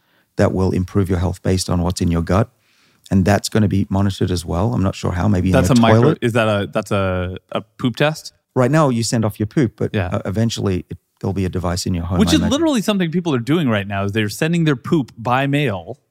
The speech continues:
Speaker 1: I've
Speaker 2: to,
Speaker 1: done it.
Speaker 2: yeah.
Speaker 1: Yeah, it felt weird going, uh, to the shop, to the store with a box full of my poop, but I did it <laughs> in the case of a, of a colon cancer test, which a,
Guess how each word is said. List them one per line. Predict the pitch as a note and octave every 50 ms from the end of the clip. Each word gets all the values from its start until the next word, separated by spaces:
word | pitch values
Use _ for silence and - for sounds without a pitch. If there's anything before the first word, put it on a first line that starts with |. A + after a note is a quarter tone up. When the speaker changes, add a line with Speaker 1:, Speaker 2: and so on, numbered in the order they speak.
| _ _ _ _ - -
Speaker 1:
I've | G#2 G2
Speaker 2:
to, | D3
Speaker 1:
done | C3 D3+ F#3+
it. | B2+ B2 A#2+ - - -
Speaker 2:
yeah. | B2+ A#2 F#2 E2+ F2 - _ _ _ _ _ _ _ _ _ _ -
Speaker 1:
Yeah, | - D3+ -
it | C3+ A#2+
felt | - E3+ G3 F#3+
weird | F3 B2+ C#3 C3 G#2+ G2
going, | G#2+ G#2 G2+ G2+ F#2+ G2+ - -
uh, | G#2 G2
to | - - G#2
the | F#2 F2+
shop, | F2+ - G#2+ G2+ - _ _ _ _ -
to | - A2
the | G2
store | F#2+ - - - G#2+ G2 F#2+
with | F2 F#2+ F#2 -
a | F2+
box | F2 - G2 F2 - -
full | - - G2+
of | F#2+ F#2+
my | - F2+ F#2+
poop, | - - G2 F2
but | - - G2+ A2
I | A#2
did | A#2+ D3
it | A#2+ A2 - _ _ _ _
<laughs> | _ _ _ -
in | B2 B2
the | B2
case | - - A2+ A2+ -
of | - G#2 F#2
a, | G2+
of | G2+ - G2+ F#2+ F2
a | G2
colon | - - - G#2+ G#2+ G#2+ G#2 G2+
cancer | - F#2 F2+ F2+ - -
test, | F#2 - - F#2 F2+ - -
which | G2+ G2+ G2 - - _ _ _ _ _ _ _ _ _ _ -
a, | -